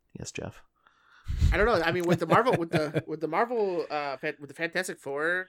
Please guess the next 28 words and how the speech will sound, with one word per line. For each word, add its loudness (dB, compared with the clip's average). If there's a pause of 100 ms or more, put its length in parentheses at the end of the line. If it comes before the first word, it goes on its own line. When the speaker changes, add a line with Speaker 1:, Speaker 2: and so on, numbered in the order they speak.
Speaker 2:
announcement, -8
and -14
then -12
you -8
had -8
the -20
Deadpool -10
Wolverine -16
trailer -6
and -10
the -18
Super -16
Bowl. -8 (1500)
What -4
do -4
we -4
got, 2
you -10
guys? -6
Come -10
on, -4 (300)
like, -8
Speaker 3:
Did -8
you 8
also 6
Speaker 2:
let's 0
Speaker 3:
see 4
that, 4